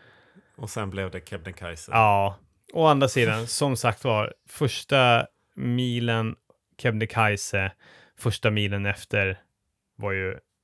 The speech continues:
Speaker 2: var ju makalöst. Det, det,
Speaker 1: Ja.
Speaker 2: det, det är ju det jag lever på idag. Sen, sen behöver man inte ens fundera på det andra.
Speaker 1: Nej.
Speaker 2: Mm.
Speaker 1: Ja, nej, vi får se hur lång tid det tar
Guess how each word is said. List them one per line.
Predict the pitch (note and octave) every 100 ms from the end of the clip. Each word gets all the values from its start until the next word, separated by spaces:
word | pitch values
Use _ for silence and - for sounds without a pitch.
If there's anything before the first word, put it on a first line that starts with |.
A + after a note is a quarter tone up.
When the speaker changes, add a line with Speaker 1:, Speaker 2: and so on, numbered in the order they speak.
| _ _ _ -
Speaker 2:
var | A2+
ju | G2+
makalöst. | G2 F#2+ - G#2+ G2 - -
Det, | C3 B2
det, | C3 G#2 G2+ A2 G2+
Speaker 1:
Ja. | G2 F2
Speaker 2:
det, | B2 A2+ G#2+ G#2+
det | G#2+ B2
är | A2+
ju | G2+
det | G2+ G2
jag | F#2+
lever | G2 F#2+ F#2+
på | -
idag. | - - - _ _ - - - - - _ _ _ _ _ _ _ _ -
Sen, | - G#2+ F#2+ F#2+
sen | - A#2 G2 G2 G2 -
behöver | - G2+
man | F#2 F#2+
inte | F#2+
ens | F#2+ -
fundera | G2+ G2 - -
på | -
det | -
andra. | - - - _ _ _ _ _ _ - _ _ _ G2
Speaker 1:
Nej. | F#2 F2 F2 -
Speaker 2:
Mm. | G#2+ G2+ - - _ -
Speaker 1:
Ja, | G#2 A2 C3
nej, | A#2+
vi | A#2+
får |
se | C3 C#3+
hur |
lång | B2 A2+
tid | A#2+
det | G#2+
tar | - A2 G2 F#2